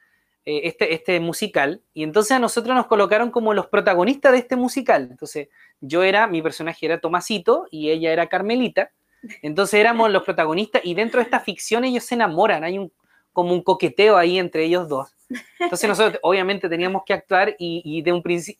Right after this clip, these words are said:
Speaker 1: y fue así al principio, pero como que empezó a pasar de que la ficción empezó a pasar a, a la realidad.
Speaker 2: Y tuvimos que empezar a juntarnos mucho más.
Speaker 1: Sí.
Speaker 2: Nos teníamos que juntar a ensayar.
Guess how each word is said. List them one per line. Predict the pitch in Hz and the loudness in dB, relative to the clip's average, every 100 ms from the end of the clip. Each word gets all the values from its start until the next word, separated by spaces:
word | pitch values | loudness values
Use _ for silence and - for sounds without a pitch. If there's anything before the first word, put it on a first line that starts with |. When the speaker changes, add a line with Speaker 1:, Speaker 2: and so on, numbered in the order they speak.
| _ - | _ -12
Speaker 1:
y | 156 | -6
fue | - 254 | 0 0
así | 254 285 | 2 0
al | 247 | 0
principio, | 247 240 208 220 226 | -2 0 2 4 4
pero | 214 190 | 4 2
como | 190 175 | 0 2
que | 180 - - - _ - | 0 -2 -12 -20 _ -8
empezó | 170 160 175 175 | -4 -2 2 2
a | |
pasar | 220 220 240 | 4 4 2
de | 233 185 | 2 0
que | 208 185 | 2 4
la | 180 | 2
ficción | 175 170 - 226 247 | 0 -8 -4 -2 0
empezó | 247 208 185 - | -2 -2 2 2
a | 214 | 2
pasar | 196 - 208 202 | 0 0 0 0
a, | 156 156 | -4 -8
a | 147 | -6
la | 156 156 | -4 0
realidad. | 156 165 208 233 - | 0 2 4 4 0
Speaker 2:
Y | - 269 | -12 -12
tuvimos | 269 311 415 | -8 -8 -8
que | 381 | -8
empezar | 277 294 | -8 -6
a | 330 | -8
juntarnos | 349 277 277 277 302 269 | -6 -8 -6 -4 -4 -6
mucho | 254 302 339 339 - 285 | -6 -6 -6 -6 -8 -8
más. | 262 254 262 | -4 -2 0
Speaker 1:
Sí. | 151 143 127 | 0 -2 -6
Speaker 2:
Nos | 185 | -14
teníamos | 202 214 233 233 | -12 -10 -10 -12
que | |
juntar | 226 214 208 202 | -14 -12 -8 -8
a | |
ensayar. | 214 - 220 220 247 240 233 240 | -10 -8 -8 -6 2 4 6 4